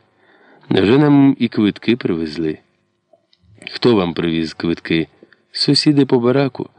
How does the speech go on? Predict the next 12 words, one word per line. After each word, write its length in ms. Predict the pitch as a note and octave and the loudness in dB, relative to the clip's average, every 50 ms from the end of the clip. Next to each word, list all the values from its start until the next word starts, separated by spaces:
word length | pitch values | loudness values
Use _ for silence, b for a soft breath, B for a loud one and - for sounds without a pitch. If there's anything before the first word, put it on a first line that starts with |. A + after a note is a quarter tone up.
| b b b b b b b b b | b b b b b b b b b
А 120 | - F#2 | -2 -2
в 60 | G2 G2 | 0 0
тих 260 | - D3 C#3+ - - | 0 0 0 0 2
он 200 | B2+ A#2+ A#2 G#2 | 2 2 2 0
трьох 300 | - A#2 A2 A2 G#2 - | 0 2 2 2 0 -2
кімнатах, 640 | - - F#2+ G2 G2+ A2 A#2 A2 - E2+ D#2+ - - | -4 -2 0 0 0 0 -2 -2 -6 -8 -8 -6 -4
вони 340 | F2+ F2+ F#2+ F#2+ G2 G2+ G2 | -2 0 0 2 2 2 0
всі 320 | F2+ - - - G#2+ G#2+ | 0 -2 -2 0 0 0
з 80 | G2 F2+ | 0 -2
Прибалтики, 720 | - - F#2+ F2+ F2+ G2+ G#2+ G#2+ G2 - F2+ - - E2 E2 | -2 -2 -2 0 0 0 0 -2 -2 -6 -10 -8 -8 -8 -4
добрі 400 | E2 A#2 C3 C3 A#2+ G2+ F#2 E2+ | 0 0 0 0 0 -2 -2 -2
люди, 340 | E2+ F2 F2+ F2 - F2+ | -2 -4 -4 -4 -6 -10